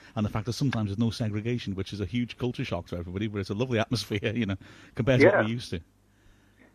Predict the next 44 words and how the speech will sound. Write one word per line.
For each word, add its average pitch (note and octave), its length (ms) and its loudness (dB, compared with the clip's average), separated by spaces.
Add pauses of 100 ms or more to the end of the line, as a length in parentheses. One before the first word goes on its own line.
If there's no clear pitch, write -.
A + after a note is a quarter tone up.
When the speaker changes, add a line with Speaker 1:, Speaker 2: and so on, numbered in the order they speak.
(180)
Speaker 2:
Yeah, F3 140 10
it's, C#3 260 0
it's D3 220 -4
good. E3+ 160 6
It's, D#3 180 2
it's - 160 4
good A#3 260 6
in A2+ 220 0
the, G#2 260 4
um, F#2+ 280 0
and F3 100 4
a F#3+ 80 6
lot G3+ 140 8
of - 80 0
people D#3 240 0
really C#3+ 220 4
embrace, C#3+ 340 4
especially G3 300 0
in - 20 -6
times C#3 220 6
when B2+ 100 -2
people A#2+ 180 -6
are A2 100 -6
talking A2 280 -4
about G#2 200 4 (340)
players' G#2+ 340 2
wages, G#2+ 440 -2
et G2+ 100 -8 (100)
cetera. G#2 340 -2
There A2+ 180 4
is A#2+ 100 2
a A2+ 140 -4
certain, A2+ 300 4 (720)
certain A#2 360 2 (300)
bonhomie B2+ 680 4
in G#2+ 160 -4
the, G#2 260 -4
in G#2 100 -6
the G2+ 60 -4
conference, G2 540 -2 (180)
you G2+ 80 -10
know, G#2 160 -4
that, G#2 180 -8 (160)
uh, G#2 140 0